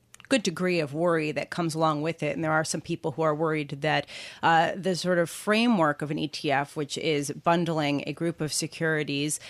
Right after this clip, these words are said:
uh, and, and having that portfolio and then selling shares that trade on, on a daily basis, uh, could be problematic, particularly in the debt industry. Uh, Rachel, do you want to explain what some of those concerns are?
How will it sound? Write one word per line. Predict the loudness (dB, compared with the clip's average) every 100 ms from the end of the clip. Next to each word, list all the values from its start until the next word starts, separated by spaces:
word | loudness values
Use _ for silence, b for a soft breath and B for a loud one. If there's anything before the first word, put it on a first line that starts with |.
| B B
uh, | 2
and, | 6 6 4 2
and | 2 2
having | 2 2
that | 2 0
portfolio | -2 0 2 4 4 4 2
and | 0 0
then | 0 0 -2 -10 -10
selling | -2 2 4 4
shares | 4 4 4 2
that | -2 -4
trade | -2 2 4 4 2
on, | 2
on | 0
a | 0
daily | 0 0 0
basis, | 0 0 2 0 0 -2 B B B
uh, | 0 0
could | 2 2
be | 4
problematic, | 2 2 2 4 4 4 2 -2
particularly | -4 -2 0 2 2 2 0
in | 0 2
the | 2
debt | 2 2 2
industry. | 2 2 2 0 0 0 0
Uh, | -2 -2
Rachel, | -2 -2 -2
do | -2 0
you |
want | 2 2
to |
explain | 0 2 2 2
what | 0
some | 0
of |
those | 0 -2
concerns | -2 -2 -2
are? | -2